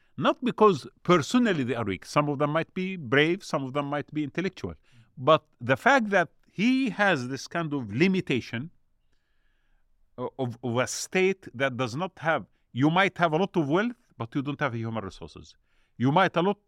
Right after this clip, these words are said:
have a lot of human resources, but you don't have the wealth. You might have a lot of land, but you don't have agricultural,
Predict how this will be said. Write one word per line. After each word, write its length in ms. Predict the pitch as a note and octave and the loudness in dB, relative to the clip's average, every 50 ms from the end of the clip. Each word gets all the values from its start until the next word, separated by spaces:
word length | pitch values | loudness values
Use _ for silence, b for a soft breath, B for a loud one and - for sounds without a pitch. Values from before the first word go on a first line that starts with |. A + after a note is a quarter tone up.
| _ - G#2 | _ 0 4
have 180 | D#3 F3 D3+ | 4 4 4
a 60 | D3 | 4
lot 180 | D#3+ A3 B3+ - | 0 -2 -2 -2
of 100 | G3+ D#3 | -4 -4
human 300 | C#3+ C#3 D3+ D3 C#3+ C3+ | -2 -2 -2 -2 -2 -2
resources, 400 | C#3 C3 - D3+ C3 - D3+ C#3+ | -4 -4 -6 -8 -8 -8 -10 -10
but 220 | B2 A#2 A2+ - | -8 -8 -8 -8
you 80 | C3 B2 | -8 -8
don't 180 | A#2+ C3+ B2 - | -6 -8 -6 -6
have 160 | C#3 A#2+ G2 | -6 -6 -6
the 80 | G2+ | -6
wealth. 240 | F#2 E2+ D2 - _ _ _ _ _ _ _ _ _ | -6 -6 -10 -12 _ _ _ _ _ _ _ _ _
You 160 | - A#2+ D3 | 0 2 2
might 300 | D#3+ E3 F#3 F#3 E3+ - | 4 4 4 4 2 2
have 180 | - F3+ F3 D3 | 0 0 2 2
a 60 | D3 | 2
lot 200 | D#3+ A3 - - | 0 0 0 0
of 140 | G#3 D#3+ C#3 | 0 2 4
land, 260 | D3+ E3+ F#3 G3+ F#3 | 4 4 4 4 2
but 200 | D#3 C3+ A#2+ - | -2 -4 -2 -2
you 60 | C#3+ | -4
don't 200 | B2+ C#3+ D3+ - | -4 -4 -6 -4
have 160 | - D3 A#2+ A#2+ | -4 -6 -4 -4
agricultural, 840 | A#2+ G#2+ G#2+ A2 - - C3 A#2 - B2 A2 A2 G#2+ A2 G#2 G2+ | -4 -4 -6 -8 -8 -8 -8 -6 -4 -4 -4 -4 -4 -6 -10 -12